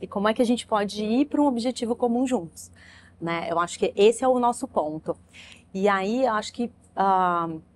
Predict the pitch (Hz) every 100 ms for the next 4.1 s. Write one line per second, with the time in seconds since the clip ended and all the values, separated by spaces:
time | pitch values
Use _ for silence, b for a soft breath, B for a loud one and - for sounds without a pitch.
0 | _ - - 185 185 214 208 202 185 208
1 | 233 226 202 185 226 277 240 262 - 247
2 | - 247 240 247 - 208 214 220 226 226
3 | 220 233 226 202 220 208 170 165 160 156